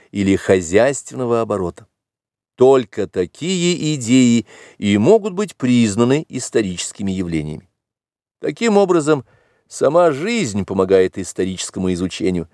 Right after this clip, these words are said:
Она производит практическую разборку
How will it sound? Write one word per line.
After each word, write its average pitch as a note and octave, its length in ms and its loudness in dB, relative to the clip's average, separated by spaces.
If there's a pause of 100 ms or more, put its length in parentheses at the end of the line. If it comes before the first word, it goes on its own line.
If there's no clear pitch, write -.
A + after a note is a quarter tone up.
(340)
Она E3+ 400 2
производит G#3+ 800 -2
практическую G3+ 840 -2
разборку D3+ 880 0